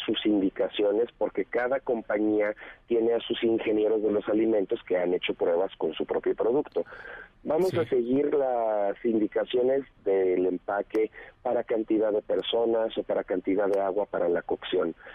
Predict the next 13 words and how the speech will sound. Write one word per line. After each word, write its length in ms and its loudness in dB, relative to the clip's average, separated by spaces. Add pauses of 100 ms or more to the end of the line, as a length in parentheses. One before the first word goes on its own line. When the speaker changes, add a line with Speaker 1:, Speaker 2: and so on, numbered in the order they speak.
(200)
Speaker 1:
Vamos 260 0
a 60 0
poner 300 2
el 120 4
espagueti, 600 0
cuando 280 0
ya 140 2
esté 320 -2
cocido 500 0
lo 180 2
sacamos, 460 -2
lo 100 2
escurrimos 640 0